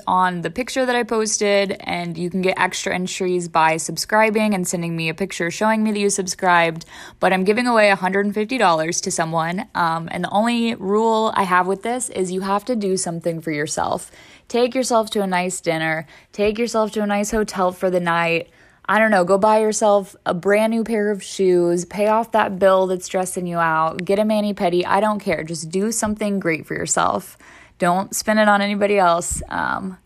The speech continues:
unless that's truly what you want in your heart, then go for it. But yeah, make sure you get entered into that giveaway. I'm going to be announcing the winner on May fifth, probably at five fifty-five, because I'm dramatic and I am a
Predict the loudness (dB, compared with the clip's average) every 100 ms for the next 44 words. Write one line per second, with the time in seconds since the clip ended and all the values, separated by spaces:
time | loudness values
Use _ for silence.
0 | -20 _ -4 0 2 2 0 -2 0 2
1 | 4 2 0 -2 -4 -4 -4 -2 -2 -2
2 | 0 0 -2 -4 -6 -6 -12 -20 -20 -6
3 | 2 4 4 2 2 2 2 2 0 2
4 | 2 2 0 -2 -2 -4 _ -4 -2 0
5 | 0 0 -4 0 0 0 0 2 2 2
6 | 0 2 0 2 -2 -2 -4 -2 -2 -2
7 | -4 0 0 2 2 0 -2 -4 -4 -6
8 | -4 2 4 4 -2 _ _ -20 -20 _
9 | _ -12 0 4 4 4 4 2 2 2
10 | 4 2 -2 -4 -6 -6 2 4 4 2
11 | -2 -2 0 0 0 -2 -6 -8 -2 0
12 | 2 0 -2 -6 -20 -20 -20 -12 -4 -2
13 | -2 0 -2 -2 -4